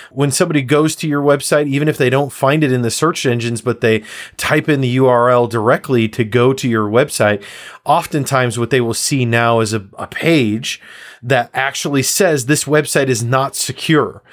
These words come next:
And it doesn't let them actually proceed to that website. So your website might not even be seen to people. It might not even be getting there if you don't have a valid and active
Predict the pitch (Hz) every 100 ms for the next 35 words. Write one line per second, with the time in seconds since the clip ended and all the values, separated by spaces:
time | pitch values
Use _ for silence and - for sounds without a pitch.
0 | - - - - - 143 143 139 135 131
1 | - 139 120 147 151 165 131 147 - 131
2 | 117 117 123 127 131 - 131 - 127 -
3 | 170 160 131 113 - 123 123 123 117 151
4 | 180 - - - - _ - - - _
5 | _ - - 147 139 180 156 214 - 147
6 | 135 139 180 170 165 160 151 156 - 202
7 | 214 175 131 113 98 107 147 180 175 170
8 | 151 131 113 151 160 131 104 101 117 127
9 | 113 123 117 - 110 113 120 123 113 113
10 | 113 113 127 131 - 117 110 104